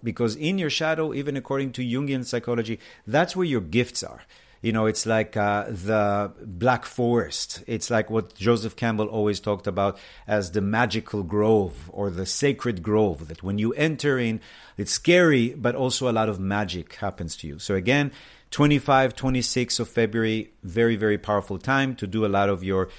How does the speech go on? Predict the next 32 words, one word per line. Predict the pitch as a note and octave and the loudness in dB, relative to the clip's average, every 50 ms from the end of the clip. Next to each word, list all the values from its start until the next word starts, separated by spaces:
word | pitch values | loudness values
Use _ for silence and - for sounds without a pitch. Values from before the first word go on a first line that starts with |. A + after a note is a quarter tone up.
| - - - | -20 -20 -12
shadow | - - - A#2 A2 A2 G#2+ G2 | -8 0 4 4 4 4 2 0
work. | F2+ F2 E2 - - - _ _ - - - - - _ _ | -2 -4 -8 -10 -14 -20 _ _ -20 -20 -20 -20 -20 _ _
This | A2+ D3 G3 G3 G3 | 6 6 6 8 6
is | G3+ G3+ F3+ D3+ | 4 4 4 4
the | D#3+ D#3 | 0 0
full | - - F3 F#3 F3+ | 2 4 4 6 6
moon | E3 E3 F3+ G3+ F3+ B2+ G2+ F2+ - - | 6 6 6 6 6 4 2 0 -6 -8
that | - B2+ B2+ A2+ | 0 0 2 2
we're | A2+ B2+ B2 | 6 4 6
having | A#2+ C3+ C3+ C3+ C3+ B2 | 8 6 6 6 4 4
in | A#2+ A2+ | 4 2
February | - - C3+ C3 B2 B2+ | 4 4 4 4 4 2
twenty-six | A#2 - A#2 A#2 A2+ G#2 - - E3 D3+ - - - | 2 4 4 4 4 4 4 4 4 4 4 2 0
in, | C3 B2 A2+ A#2 A2+ | 2 4 4 6 6
um, | A2 A2 G#2+ G#2+ G#2+ G#2+ - - | 4 4 4 2 0 -2 -4 -2
Los | C3+ A2+ A2 - - | 0 0 2 2 4
Angeles | D3+ E3+ F3 D3+ D3+ D#3 C#3+ - | 2 2 2 2 2 2 2 2
time. | - D3+ C#3+ C#3+ C#3 C#3 C3 C3+ A#2 - - | 2 2 4 4 4 4 2 0 -4 -6 -10
Sorry, | A2 - - C3+ A#2+ G#2+ | -8 -4 0 2 2 2
I | G2 | 2
calculated | F#2 - - A#2 A2 - G#2+ G#2+ G#2 G#2 - | 2 0 0 -2 0 0 0 0 0 0 -2
for | - G2+ F#2+ | -2 -2 -2
Los | F2+ F2 - | -2 0 0
Angeles | F#2+ G2 F#2+ F#2 F#2 E2+ - | -2 -2 -2 -4 -6 -6 -6
instead | F#2 E2+ - G2+ F#2+ | -8 -6 -4 -2 -2
of | F#2 E2+ | -2 -2
London, | F#2 F#2+ G2+ G#2 G2+ G#2 G2+ F#2+ | -2 -2 -2 0 -2 -2 -4 -4
so | F#2 - G2 F2+ | -4 -4 -4 -4
it's | E2+ - - | -4 -6 -6
not | G2 G#2 G2 - - | -4 -4 -4 -4 -2
U | G2 G2+ A2+ A2+ | -2 0 0 -2
T, | - - A#2 A2+ A2+ G2+ | 0 0 2 2 2 0